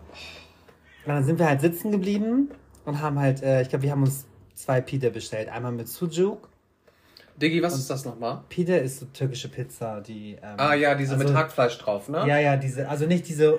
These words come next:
Speaker 1: nicht dieses runde, sondern wirklich dieses ovale, längliche.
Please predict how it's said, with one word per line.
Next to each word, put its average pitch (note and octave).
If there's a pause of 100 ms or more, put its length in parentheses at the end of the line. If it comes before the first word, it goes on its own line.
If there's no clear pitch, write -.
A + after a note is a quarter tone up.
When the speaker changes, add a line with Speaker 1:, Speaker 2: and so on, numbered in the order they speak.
Speaker 1:
nicht E3
dieses C#3
runde, F#3
sondern D#3+
wirklich C#3+
dieses C3+
ovale, C3
längliche. B2+